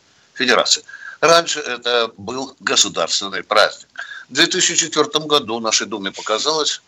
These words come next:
что праздновать тут нечего. Ну, вероятно, намекали на недостатки, которые присущи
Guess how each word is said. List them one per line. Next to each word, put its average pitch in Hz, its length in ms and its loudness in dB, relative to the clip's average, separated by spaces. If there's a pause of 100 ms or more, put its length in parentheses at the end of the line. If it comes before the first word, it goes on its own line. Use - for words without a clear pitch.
(200)
что - 180 2
праздновать 127 640 0
тут 113 260 -8 (100)
нечего. 82 540 -4 (300)
Ну, 196 260 2
вероятно, 135 680 2
намекали 98 680 -2
на 101 140 0
недостатки, 92 640 -4
которые 165 380 2
присущи 131 680 -2